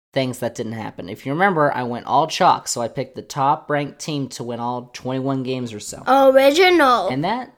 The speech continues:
Speaker 1: went okay for me. There weren't that many upsets, which was good, but there were a bunch of close calls. Like Alabama and Florida, they played in a great game. Alabama was first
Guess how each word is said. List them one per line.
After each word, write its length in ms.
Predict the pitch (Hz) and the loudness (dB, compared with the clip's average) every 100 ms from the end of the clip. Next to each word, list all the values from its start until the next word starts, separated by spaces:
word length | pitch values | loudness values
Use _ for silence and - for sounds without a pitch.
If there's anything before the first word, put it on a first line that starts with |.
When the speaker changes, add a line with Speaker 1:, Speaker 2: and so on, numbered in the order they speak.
| - | -12
Speaker 1:
went 180 | 196 196 | -8 -8
okay 300 | 185 190 170 | -6 -6 -6
for 120 | 123 | -8
me. 140 | 104 | -12
There 140 | 98 143 | -8 -2
weren't 340 | 202 262 - | 0 -2 4
that 240 | 214 - | 4 4
many 260 | 196 196 190 | 0 -4 0
upsets, 480 | 190 - - 110 - | 0 0 -4 -6 -8
which 140 | 107 | -12
was 160 | 110 - | -12 -12
good, 160 | 101 | -14
but 140 | 98 - | -14 -8
there 100 | 110 | -6
were 260 | 127 180 | -2 2
a 60 | 185 | 2
bunch 320 | 147 156 151 | 2 -2 -2
of 160 | 139 - | -8 -4
close 320 | 151 139 - | 0 0 -2
calls. 460 | - 151 107 101 120 | 0 2 2 0 -6
Like 200 | 113 - | -4 0
Alabama 540 | 147 156 156 160 156 | 2 2 2 0 0
and 180 | 147 120 | -4 -4
Florida, 540 | - 170 143 117 135 - _ _ _ _ _ _ _ _ _ _ - | -2 2 2 2 -4 -12 _ _ _ _ _ _ _ _ _ _ -14
they 260 | 120 143 | -6 -4
played 380 | 202 135 120 113 | -2 -2 -2 -2
in 200 | - 113 | -6 -10
a 140 | 101 101 | -8 -10
great 360 | 110 117 104 | -8 -8 -8
game. 220 | 117 110 | -8 -8
Alabama 380 | 117 123 123 117 | -6 -4 -4 -6
was 180 | 107 - | -8 -10
first 400 | - 143 143 | -4 -4 -4